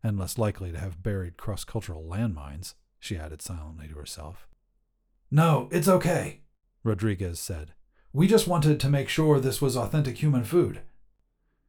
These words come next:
James whistle-fluted again, and then blinked his eye slit rapidly.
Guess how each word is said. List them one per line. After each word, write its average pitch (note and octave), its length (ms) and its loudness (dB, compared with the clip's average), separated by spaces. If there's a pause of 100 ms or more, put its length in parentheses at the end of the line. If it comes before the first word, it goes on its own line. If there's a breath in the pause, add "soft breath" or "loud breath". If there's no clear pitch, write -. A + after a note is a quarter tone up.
(380)
James A#2+ 400 4
whistle-fluted G#2 580 0
again, F2 340 -6 (240)
and A#2 160 2
then A2+ 180 2
blinked A#2 300 0
his A2+ 140 0
eye G#2 140 0
slit F2 340 -10
rapidly. E2 540 -8